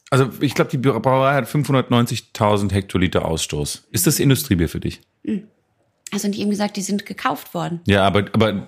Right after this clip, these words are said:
Speaker 1: also die Brauerei ist gekauft worden, aber diese Brauerei hat immer noch fünfhundertneunzigtausend. Also die gehört jetzt zu einem großen Konzern, aber die Fuller's Brewery ist ja immer noch, produziert immer noch ihr eigenes Bier.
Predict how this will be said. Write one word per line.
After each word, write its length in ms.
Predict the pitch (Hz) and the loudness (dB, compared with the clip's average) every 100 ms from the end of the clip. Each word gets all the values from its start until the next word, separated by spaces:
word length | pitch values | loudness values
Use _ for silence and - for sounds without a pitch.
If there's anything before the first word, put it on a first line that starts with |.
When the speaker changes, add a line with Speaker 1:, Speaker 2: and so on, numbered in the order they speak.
| - | -4
Speaker 1:
also 160 | 101 95 - _ | 0 0 -2 _
die 60 | - | -4
Brauerei 440 | 85 92 92 101 | 2 2 4 4
ist 100 | 110 | 2
gekauft 320 | 107 104 104 - | 0 0 0 2
worden, 120 | 92 | 2
aber 120 | 90 | 2
diese 240 | 85 104 | 2 0
Brauerei 380 | 104 98 98 92 | 2 2 4 2
hat 140 | 95 - | 0 0
immer 180 | 101 98 | 2 2
noch 180 | 95 - _ _ - | 0 -6 _ _ -6
fünfhundertneunzigtausend. 1040 | - 110 101 82 90 92 - 85 85 80 - | -2 0 0 0 -2 -4 -2 0 0 -4 -4
Also 180 | - 101 - - _ _ | 0 0 0 -8 _ _
die 160 | 82 95 | -2 2
gehört 180 | 107 | 2
jetzt 100 | 117 | 2
zu 60 | - | 0
einem 140 | 101 | 2
großen 260 | 98 101 98 | 4 2 0
Konzern, 520 | - 90 - 104 131 | -2 -2 2 2 2
aber 200 | - 98 | 2 2
die 100 | 92 | 2
Fuller's 400 | 87 - 110 110 | 0 0 0 0
Brewery 300 | - 104 107 98 | 0 2 4 2
ist 100 | 92 | 0
ja 80 | |
immer 160 | 85 90 | 0 0
noch, 240 | 87 - _ _ | 0 -4 _ _
produziert 320 | - 92 - | -2 0 2
immer 140 | 95 92 | 2 2
noch 80 | 82 | 2
ihr 120 | 78 | 2
eigenes 240 | 80 80 | 0 -2
Bier. 280 | - 80 73 | -2 -4 -4